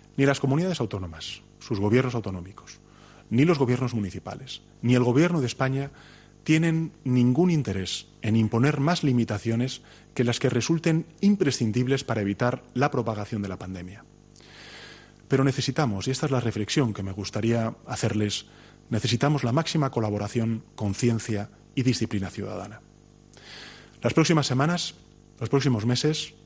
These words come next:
ahora que entramos en el invierno, serán duros, muy duros. Es cierto que contamos con la experiencia de haber doblegado la curva una vez y podemos lograrlo otra vez con menores sacrificios. Quiero en esto ser muy claro.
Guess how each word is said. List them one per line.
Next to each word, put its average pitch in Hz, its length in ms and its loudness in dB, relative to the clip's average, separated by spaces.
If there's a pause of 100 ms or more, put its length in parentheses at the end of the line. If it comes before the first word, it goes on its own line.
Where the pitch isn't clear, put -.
ahora 120 220 0
que 117 80 0
entramos 110 400 -2
en 104 80 -2
el 98 100 -2
invierno, 127 480 0 (500)
serán 139 480 0 (300)
duros, - 540 -6 (1300)
muy 135 200 6
duros. - 400 -10 (1400)
Es 123 140 4
cierto 165 260 6
que 156 80 2
contamos 160 360 2
con 139 120 2
la 117 60 0
experiencia 151 460 2
de 127 80 2
haber 120 200 2
doblegado 110 400 2
la 104 100 0
curva 104 240 0
una 92 160 -2
vez 131 300 -2 (760)
y 131 100 2
podemos 165 420 4
lograrlo 127 500 2
otra 110 240 -4
vez 147 300 2 (320)
con 107 160 0
menores 160 280 2
sacrificios. - 760 -4 (760)
Quiero 175 220 4
en 190 60 2
esto 175 180 0
ser 151 160 2
muy 135 160 4
claro. 170 260 -4